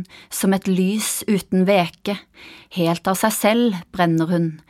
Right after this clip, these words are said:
og fru Beate holder øynene åpne så lenge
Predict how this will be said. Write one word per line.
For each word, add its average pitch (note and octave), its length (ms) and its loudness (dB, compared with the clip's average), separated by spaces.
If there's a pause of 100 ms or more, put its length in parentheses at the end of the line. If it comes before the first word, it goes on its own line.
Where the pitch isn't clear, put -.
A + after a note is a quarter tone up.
(340)
og F3+ 80 -2
fru F#3 240 0
Beate E3+ 540 2
holder F3+ 260 4
øynene E3 360 4
åpne F3 600 -2
så - 200 -2
lenge F3 440 2